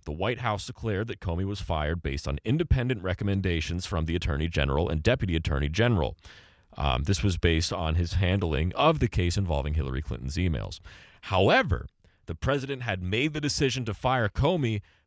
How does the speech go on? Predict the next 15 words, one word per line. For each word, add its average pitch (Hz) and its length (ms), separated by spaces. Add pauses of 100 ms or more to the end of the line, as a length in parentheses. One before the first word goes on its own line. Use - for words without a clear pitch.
before 139 720
he 143 160
heard 101 340
from 110 140
the 107 60
Department 85 480
of 78 80
Justice, - 680
which 90 160
is 80 140
what 98 240
that 101 160
would 82 160
be 76 140
referring. 78 640